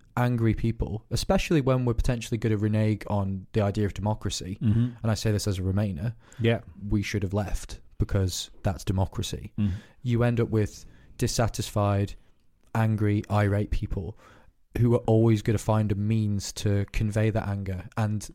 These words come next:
Speaker 1: the more you try and shut them down, the angrier they're gonna be. So deplatforming in that sense, whatever your opinions on freedom of speech, deplatforming isn't the answer. It, there needs to be something, in my opinion, something that stems not ju-, we're, we're dealing with the consequence,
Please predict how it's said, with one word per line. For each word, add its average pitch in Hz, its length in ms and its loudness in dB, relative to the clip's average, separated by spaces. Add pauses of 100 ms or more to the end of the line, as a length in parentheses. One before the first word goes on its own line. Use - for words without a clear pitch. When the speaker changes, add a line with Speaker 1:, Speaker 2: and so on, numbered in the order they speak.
Speaker 1:
the 117 100 0
more 113 240 2
you 120 80 0
try 113 160 0
and 101 80 -2
shut - 240 -4
them 101 140 0
down, 110 240 2
the 104 140 -2
angrier 107 420 2
they're 104 100 0
gonna 98 160 0
be. 101 300 -2 (480)
So 104 420 2 (640)
deplatforming 104 880 0
in 107 140 0
that 120 220 0
sense, - 560 -8 (100)
whatever 120 280 2
your 117 140 2
opinions 110 320 2
on 101 80 0
freedom 101 220 -2
of 92 60 -4
speech, - 260 -2
deplatforming 110 580 0
isn't 107 240 0
the 98 80 -2
answer. 92 540 -6
It, - 160 -6 (100)
there 107 140 2
needs 113 280 0
to - 80 0
be 107 220 0
something, 104 480 -4
in 110 140 0
my 117 200 4
opinion, 104 440 0 (480)
something 107 580 0 (680)
that 135 140 0
stems 123 320 2
not 123 220 2
ju-, - 120 -8 (180)
we're, 123 240 2
we're 131 80 4
dealing 147 400 2
with 120 180 2
the 117 60 -2
consequence, - 760 -2